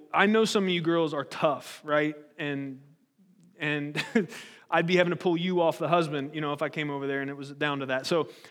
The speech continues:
I get it. I'm just saying that's, that's what that instruction is about. That is not in any way, uh, Peter being down on women. It's lifting women up and saying, "You better treat them right because they're co-heirs of grace, man. You don't get to push them down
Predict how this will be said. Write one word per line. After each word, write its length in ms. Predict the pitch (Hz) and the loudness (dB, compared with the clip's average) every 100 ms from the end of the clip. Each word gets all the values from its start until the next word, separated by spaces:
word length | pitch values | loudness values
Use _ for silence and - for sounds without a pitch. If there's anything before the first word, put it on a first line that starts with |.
| - | 0
I 100 | 170 | 2
get 240 | 175 202 | 6 6
it. 320 | 160 - - - _ _ _ - | 6 0 -10 -20 _ _ _ -10
I'm 120 | 156 | -2
just 200 | 165 - | 0 0
saying 440 | - 202 175 156 - | 2 2 2 -2 0
that's, 240 | 165 180 | 0 0
that's 260 | - 208 214 | 0 -2 0
what 100 | 208 | 0
that 120 | 196 | 0
instruction 440 | 175 180 175 - 156 | 0 -2 -2 -2 -6
is 120 | 143 | -6
about. 360 | 135 131 - | -2 -2 -2
That 160 | 147 165 | -2 0
is 140 | 165 | -2
not 480 | 156 170 175 175 - - _ _ _ _ | -4 -2 0 -2 -6 -20 _ _ _ _
in 140 | 156 139 | -6 -2
any 240 | 175 214 | 0 2
way, 560 | 196 208 143 131 135 - - _ _ _ - | 2 2 2 -2 -6 -10 -20 _ _ _ -4
uh, 220 | 147 143 | -2 -2
Peter 320 | - 175 170 | -2 0 0
being 280 | 156 151 139 | 0 -4 -4
down 240 | 151 160 | -2 -2
on 180 | 147 131 | -2 -2
women. 260 | 170 147 143 | -2 -4 -4
It's 160 | 135 | -4
lifting 420 | 147 165 - 165 | 0 0 0 0
women 240 | 165 175 147 | 2 0 0
up 260 | 180 127 | -2 -4
and 100 | 139 | -8
saying, 240 | - 160 147 | -4 -4 -2
"You 60 | |
better 180 | 156 175 | -2 -4
treat 280 | - 226 220 | -2 -4 -2
them 180 | 165 143 | -4 -2
right 200 | 143 151 | -4 -4
because 220 | 147 147 | -4 -4
they're 80 | 156 | -4
co-heirs 500 | - 208 196 170 143 | -2 0 2 0 -2
of 100 | 135 | -8
grace, 400 | 143 220 214 - | -6 -8 -8 -12
man. 180 | 127 135 | -12 -6
You 80 | 165 | -4
don't 180 | 180 | -2
get 180 | 160 226 | -2 0
to 160 | - 147 - - _ | 0 0 -6 -20 _
push 280 | - 165 - | -8 -8 -6
them 180 | 147 131 | -6 -6
down 380 | 127 117 110 | -8 -8 -12